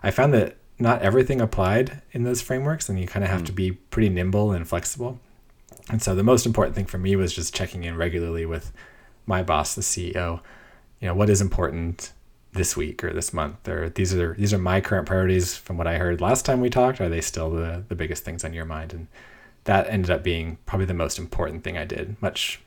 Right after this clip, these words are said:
Speaker 1: more so than having a strict plan to follow or a checklist to check off.
Speaker 2: Right, right. Be more fluid with where the business is at, where people are at, sort of what's top of mind.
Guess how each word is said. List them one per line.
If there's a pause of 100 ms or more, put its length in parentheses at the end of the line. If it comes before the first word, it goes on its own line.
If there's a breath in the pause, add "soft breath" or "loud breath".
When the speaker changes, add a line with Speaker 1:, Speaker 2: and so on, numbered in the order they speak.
(140)
Speaker 1:
more
so
than
having (500 soft breath)
a
strict
plan
to
follow
or
a
checklist
to
check
off. (400 loud breath)
Speaker 2:
Right,
right.
Be
more
fluid
with (420 soft breath)
where
the
business
is
at,
where
people
are
at,
sort
of
what's
top
of
mind.